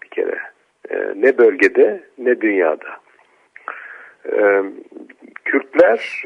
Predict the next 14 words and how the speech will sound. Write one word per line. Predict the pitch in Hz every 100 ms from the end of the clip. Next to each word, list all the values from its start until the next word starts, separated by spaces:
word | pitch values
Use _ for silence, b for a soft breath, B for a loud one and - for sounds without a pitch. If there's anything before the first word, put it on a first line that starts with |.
| -
e, | - 117 107 104 98 - - -
işte | - - -
Barzani | 107 101 92 98 98 98 117 123 - -
ve | -
K | - 104 98
D | 107 101
P'nin, | - 107 113 113 - _
e, | 107 98 92 92 90
dış | - -
ilişkiler | 92 92 - 98 101 101 -
sorumlusu | 92 87 85 82 - 147
dün, | 123 151 147 B B _ _ _ _ _ _ _ _ B B B B -
e, | - 104 95 90 - 50 - - -
yani | 65 -